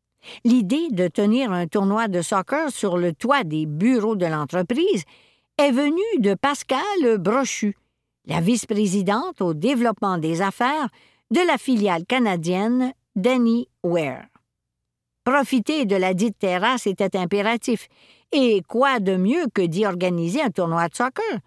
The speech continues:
le sport le plus populaire sur la planète et le plus pratiqué au Canada. Cette décision a été la bonne, puisque madame Brochu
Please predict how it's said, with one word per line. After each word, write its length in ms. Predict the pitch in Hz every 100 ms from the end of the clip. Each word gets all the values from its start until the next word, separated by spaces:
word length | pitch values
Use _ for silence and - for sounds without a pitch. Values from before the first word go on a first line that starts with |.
| _ _ _ _ - 392
le 60 |
sport 320 | - 269 226
le 140 | 185 180
plus 240 | 233 226
populaire 720 | - - 349 240 226 247 277
sur 160 | - 180
la 140 | 160
planète 420 | 160 196 247 370 - _ _ _ _
et 280 | 349 311 254
le 160 | 208 185
plus 240 | 226 254
pratiqué 640 | - 202 202 - 175 233 196
au 100 | 160
Canada. 420 | 170 180 269 415 415 160 _ _ _ _ _ _ _ _ - -
Cette 280 | - 220 202
décision 800 | 170 226 247 233 220 240 277 240
a 140 | 220
été 240 | 214 247
la 140 | 247 247
bonne, 400 | 262 285 214 170 - _ _
puisque 320 | 285 240 254
madame 400 | 214 175 175 170
Brochu 540 | 160 170 160 - 320